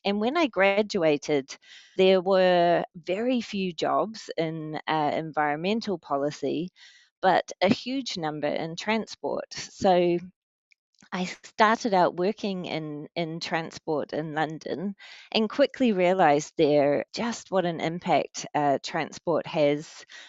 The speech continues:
on everyone's lives and, and what a huge opportunity transport is in terms of ways we can, um, help people to live happier, healthier, uh, lives,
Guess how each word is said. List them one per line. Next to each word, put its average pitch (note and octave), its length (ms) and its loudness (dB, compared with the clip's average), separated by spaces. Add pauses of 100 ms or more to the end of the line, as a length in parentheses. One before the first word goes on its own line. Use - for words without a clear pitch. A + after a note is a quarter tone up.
(140)
on D#3 260 0
everyone's C#3 600 -4
lives F3+ 520 2
and, C#3 340 -6 (100)
and G#3+ 220 -2
what C4+ 140 -2
a C#4+ 40 -2
huge A3 380 -6
opportunity F3 1080 -2 (460)
transport A3+ 560 0
is D#3+ 460 2
in G3 180 -2
terms G#3 440 -4
of D#3 280 0 (120)
ways D#3+ 380 2
we D#3 120 -2
can, D#3 560 -6 (540)
um, E3+ 280 2
help G#3+ 340 -2
people E3+ 680 -2 (100)
to D#3 600 0 (400)
live F3+ 480 2 (120)
happier, F#3 560 0
healthier, E3 840 2 (120)
uh, C#3 280 0
lives, G#3 600 0